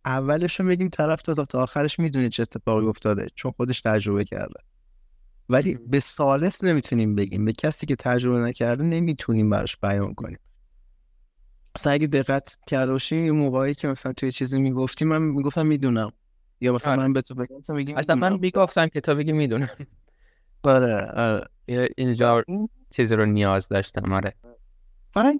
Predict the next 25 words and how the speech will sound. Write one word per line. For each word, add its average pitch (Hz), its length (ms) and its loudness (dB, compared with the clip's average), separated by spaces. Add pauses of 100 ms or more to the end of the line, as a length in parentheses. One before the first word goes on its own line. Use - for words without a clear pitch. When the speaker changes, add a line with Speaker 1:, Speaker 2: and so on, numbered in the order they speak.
Speaker 1:
چیزی 220 340 0
که 240 140 -2
اصلاً 254 220 0
اون 175 260 -2
اوایل 180 300 2
که 185 140 -4
آدم‌ها 156 320 2
این 156 80 -2
تجربه 151 440 0
رو 156 120 -4
می‌کنن، 180 320 -2
خیلی 214 300 -2
تمایل 151 540 0
دارن 208 280 2
که 196 140 -4
همهٔ 156 440 0
اطرافیان 147 540 -2
رو 175 100 -2
دعوت 147 380 4
کنن 170 280 0
به 139 60 0
این 156 100 0
تجربه 135 400 2
و 151 40 0
اون، 151 240 -2